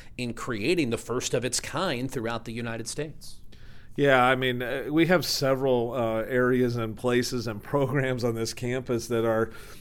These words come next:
Speaker 2: uh, cutting edge, uh, um, kind of, uh, not only, uh, really well known nationally, but they impact the world. And, uh,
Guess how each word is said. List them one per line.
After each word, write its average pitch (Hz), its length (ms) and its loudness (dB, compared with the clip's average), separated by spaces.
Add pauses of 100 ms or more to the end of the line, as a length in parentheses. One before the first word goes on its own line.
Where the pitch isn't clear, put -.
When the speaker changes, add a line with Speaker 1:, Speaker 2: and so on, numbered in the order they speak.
(200)
Speaker 2:
uh, 123 60 -10 (180)
cutting 135 360 2
edge, 131 380 0
uh, 107 640 0
um, 101 520 -4
kind 120 200 -4
of, 101 340 -2
uh, 101 160 -4
not 120 280 0
only, 120 460 -2
uh, 104 160 -4
really 127 420 0
well 117 260 0
known 113 300 -4
nationally, 127 680 -4
but 113 380 -2
they 117 240 0
impact 117 420 -8
the 90 80 -10
world. 95 540 -6
And, 107 300 -8
uh, 98 240 -4